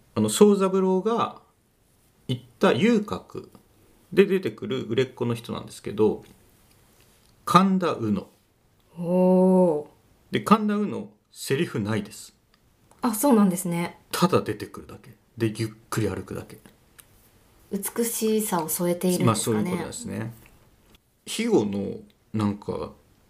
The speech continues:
Speaker 1: 侍みたいなやつで、的場浩司。
Speaker 2: うん。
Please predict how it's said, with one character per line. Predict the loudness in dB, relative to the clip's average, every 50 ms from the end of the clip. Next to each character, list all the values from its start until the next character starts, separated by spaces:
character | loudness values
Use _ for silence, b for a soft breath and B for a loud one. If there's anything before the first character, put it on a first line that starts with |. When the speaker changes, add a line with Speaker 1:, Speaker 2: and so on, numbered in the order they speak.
| _ -14
Speaker 1:
侍 | -8 -4 -2 0 0 2 2 2 2 2 0 0
み | -2 -2
た | -4 -6
い | -8 -8
な | -10 -10 -12 -12 -14 -18 B B B B B B
や | -10 -10 -10
つ | -10 -10 -12 -8
で、 | -6 -6 -6 -6 -8 -10 -20 _ _ _ _ _ _ _ _ _ _ _ _ _ _ _ _ _ _ _ _ _ -2
的 | -2 0 0 2 2 2 2
場 | 2 0 -2
浩 | -2 -2 -4 -4 -4 -4
司。 | -10 -18 -20 _ _ _ _ _ _ _ _ _ _ _ _ _ _ _ _ _ -4 2
Speaker 2:
う |
ん。 | 6 6 8 8 8 6 2 2 0 -8